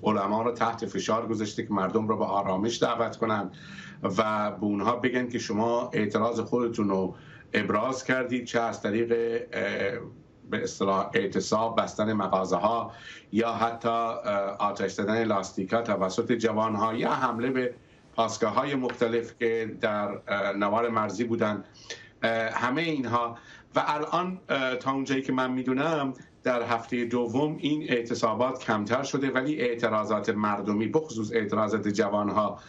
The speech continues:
اه، در موقع شب از طریق آتش زدن لاستیک و غیره، هنوز ادامه داره.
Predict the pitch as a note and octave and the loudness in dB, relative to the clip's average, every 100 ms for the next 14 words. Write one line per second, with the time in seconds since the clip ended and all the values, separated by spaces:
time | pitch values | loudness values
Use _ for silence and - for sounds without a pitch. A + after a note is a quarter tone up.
0 | - - - A2 G#2 G2 G#2+ G#2 G2+ G2+ | -18 -18 -4 0 0 2 0 2 2 0
1 | G2+ G2+ G#2 G2+ - - A#2 G2 - G#2 | 0 0 0 0 0 0 0 0 -2 -2
2 | F#2+ G2 G#2 G2+ G#2 G#2 G#2 G#2 A#2 G#2+ | -2 -2 0 0 0 2 0 0 -2 0
3 | G2+ G2+ G2+ G2+ F#2+ G2 G2+ - G#2 A2+ | 0 0 2 0 0 -2 -2 0 2 2
4 | G#2+ G2+ A2 A2+ F#2+ F2+ F2 F2+ - E2 | 2 0 0 0 0 2 2 0 -2 -2